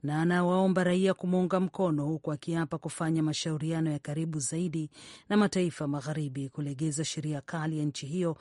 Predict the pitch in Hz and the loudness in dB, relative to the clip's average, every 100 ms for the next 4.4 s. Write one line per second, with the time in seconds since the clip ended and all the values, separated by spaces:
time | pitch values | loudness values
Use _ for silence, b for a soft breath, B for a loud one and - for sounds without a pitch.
0 | B B B 180 - 190 165 180 - 151 | B B B 0 2 2 4 2 2 -2
1 | 151 - 156 165 156 165 156 135 139 147 | -2 -2 -2 0 0 0 0 0 0 0
2 | 160 - 185 165 143 139 147 156 160 - | -2 0 0 0 0 -2 -2 -4 -6 -4
3 | 160 143 135 127 147 135 135 131 - 127 | -6 -4 -6 -8 -6 -6 -6 -6 -8 -8
4 | 123 123 110 | -8 -8 -10